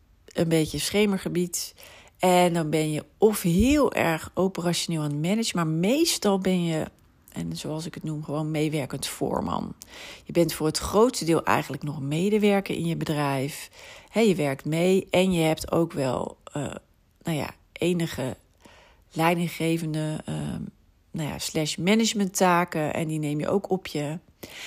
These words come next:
Maar de daadwerkelijke overstap naar leider, die kan je maar niet maken. Dat lukt maar niet. Of dat doe je dus eigenlijk niet.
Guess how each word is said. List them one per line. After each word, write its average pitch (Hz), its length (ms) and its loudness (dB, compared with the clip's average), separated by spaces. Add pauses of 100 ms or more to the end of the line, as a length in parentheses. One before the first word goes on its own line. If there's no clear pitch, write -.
(180)
Maar 170 220 6
de 165 120 4
daadwerkelijke 165 1160 2
overstap 190 600 0
naar 139 160 -2
leider, 170 760 0
die 170 240 -6
kan 220 320 4
je 180 100 2
maar 156 200 -2
niet 143 220 -4
maken. 143 440 -4
Dat 151 200 -8
lukt 160 420 -2
maar 113 180 -6
niet. - 480 -8
Of - 160 -10
dat - 440 -6 (880)
doe 214 200 6
je 147 120 4
dus 127 280 -4
eigenlijk 135 560 -6
niet. 135 520 -6